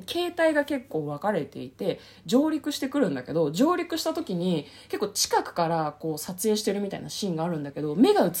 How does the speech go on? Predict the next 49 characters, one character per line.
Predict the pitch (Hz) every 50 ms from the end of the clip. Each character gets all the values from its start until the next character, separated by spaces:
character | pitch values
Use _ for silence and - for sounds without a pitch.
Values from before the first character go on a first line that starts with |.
| - -
て | - 180
る | 160 151
ん | 147
だ | 147 143
け | - 143
ど、 | 151 151 151 143 139 - - - _ _ _ _ -
マ | - 262 302
ジ | 254 190
魚 | 185 - - - - 214 214 220
の | 214 214 208
目。 | 208 208 - - - _ _
ス | - - - 339 359
ー | -
パ | - 220 185
ー | 156
で | 151 151
売 |
っ | 151
て | - - -
る | 165 165
魚 | 160 185 180 - 190 190 185
の | 185 185
目。 | 180 175 180 - - - _ _ _ - - _ _ _ -
全 | - 202 302 320 302 285
然、 | 311 302 294 - -
全 | 214 226 330 320 302
然 | 302 330 320 311
あ | 294
の、 | 294 285 277
な | 254 277 294 277
ん |
だ | 208 160
ろ | 147
う |
な、 | 143 143
感 | - - - 311 302 311 294
情 | 262 320 294 285
と | 294 285
か | 208
な | 165 170 196 214
い | 190
し、 | 156 - - 156 156 -
意 | - 285
志 | - - - 294 -
と | -
か | 180 - 156 147
な | 156 185 202
い | 190
し、 | 160 - - 156 151 147 143 -